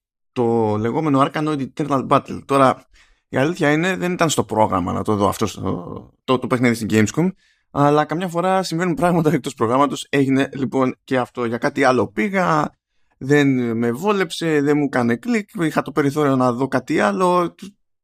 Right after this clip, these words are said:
είδα το κάτι άλλο, ε, προέκυψε μετά το κάτι άλλο έχει embargo που δεν λύγει ποτέ, άρα, ε, το είδα πάρα πολύ ωραία, δεν μπορώ να πω τίποτα ποτέ σε κανέναν, ούτε τι ήτανε, ούτε τι,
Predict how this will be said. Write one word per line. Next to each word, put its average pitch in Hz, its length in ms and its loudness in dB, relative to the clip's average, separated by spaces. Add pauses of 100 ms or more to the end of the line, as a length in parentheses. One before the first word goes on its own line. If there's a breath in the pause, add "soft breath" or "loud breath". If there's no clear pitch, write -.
(340)
είδα 139 340 2
το 120 120 -8
κάτι 143 300 -2
άλλο, 208 520 0 (160)
ε, 160 220 -2
προέκυψε 165 480 -2
μετά 147 280 0
το 151 100 -2
κάτι 143 280 -2
άλλο 131 220 2
έχει 120 440 0
embargo 113 520 2
που 104 520 0
δεν 117 160 2
λύγει 113 260 0
ποτέ, 117 460 0
άρα, 107 380 0 (100)
ε, 113 280 -6 (180)
το 127 140 2
είδα 120 360 2
πάρα 120 200 0
πολύ 110 180 -4
ωραία, 110 340 2
δεν 110 100 -4
μπορώ 113 180 2
να 104 220 2
πω - 180 -14
τίποτα 110 320 -2
ποτέ 104 220 -2
σε 104 60 -8
κανέναν, 165 440 -2
ούτε 131 280 -2
τι 120 160 0
ήτανε, 143 480 0
ούτε 127 340 0
τι, 127 200 -2